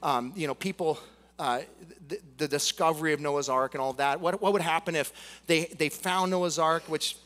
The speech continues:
some people say they have, and all of that? I'm not here to debate that, but, but he, my point is, is why wouldn't God reveal that if it's been found and, and allow it to be seen and all this stuff?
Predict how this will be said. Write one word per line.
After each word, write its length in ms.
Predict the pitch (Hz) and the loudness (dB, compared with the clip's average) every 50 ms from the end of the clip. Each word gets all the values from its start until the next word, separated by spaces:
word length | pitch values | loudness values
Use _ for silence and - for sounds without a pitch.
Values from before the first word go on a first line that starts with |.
| - - - - | -20 -20 -12 -6
some 240 | - - - 170 170 | -4 -4 -2 -2 -2
people 220 | 175 170 165 165 | -4 -4 -4 -4
say 180 | - - 170 160 | -2 -2 -2 0
they 120 | 170 170 | -2 -2
have, 360 | 156 151 143 143 151 147 - - - - - - - - | -2 -2 0 0 0 -2 -4 -8 -20 -20 -20 -20 -14 -6
and 100 | - 147 | -2 0
all 140 | 147 147 147 | 2 2 2
of 80 | 147 139 | 2 2
that? 180 | 147 139 143 143 | 2 2 2 2
I'm 80 | 147 | 0
not 120 | 151 175 156 | -2 -4 -4
here 160 | 143 156 156 | -2 -4 -4
to 60 | 151 | -4
debate 360 | 139 139 139 143 143 139 - | -4 -4 -2 0 -2 -2 -2
that, 200 | 165 135 147 - | -4 -6 -4 -2
but, 280 | - 147 156 - - - | -2 -2 -2 -2 -4 -4
but 140 | 160 156 160 | -4 -4 -4
he, 160 | - - - - | -6 -10 -14 -8
my 160 | 156 156 143 | -6 -6 -6
point 320 | - - - 214 214 202 | -4 -4 -4 -2 -2 0
is, 280 | 165 147 151 - - - - - - - - - _ | 0 0 -2 -2 -4 -6 -10 -18 -20 -20 -20 -6 _
is 220 | - 170 170 143 147 | 4 4 4 2 0
why 480 | 147 143 156 170 185 214 220 226 226 | -8 -6 -4 -2 0 2 2 2 2
wouldn't 340 | 208 180 196 190 180 170 143 | 2 2 0 0 0 -2 -2
God 220 | 175 170 170 160 | -2 -2 -2 -2
reveal 420 | 151 147 147 123 127 156 185 214 214 | -2 -6 -6 -4 -2 0 2 2 2
that 160 | 185 139 131 | 0 -2 -2
if 140 | 135 - 151 | -2 -2 -2
it's 140 | 139 - - | -2 -4 -4
been 180 | - 156 151 | -6 -6 -6
found 480 | - - - 165 175 208 208 190 160 143 | -4 -4 -4 -4 -4 -4 -4 -2 -2 -2
and, 160 | 135 131 147 | -4 -4 -6
and 160 | 196 156 139 | -6 -6 -4
allow 340 | 143 135 143 156 165 170 170 | -4 -4 -4 -4 -2 -2 -2
it 80 | 165 - | -4 -4
to 100 | - 151 | -6 -8
be 160 | 156 151 135 | -8 -8 -6
seen 340 | - - - 190 214 220 190 | -6 -4 -4 -4 -4 -4 -4
and 80 | 156 | -4
all 140 | 139 123 123 | -4 -4 -6
this 140 | 127 123 - | -6 -6 -6
stuff? 320 | - - 165 147 120 - | -6 -8 -8 -10 -12 -12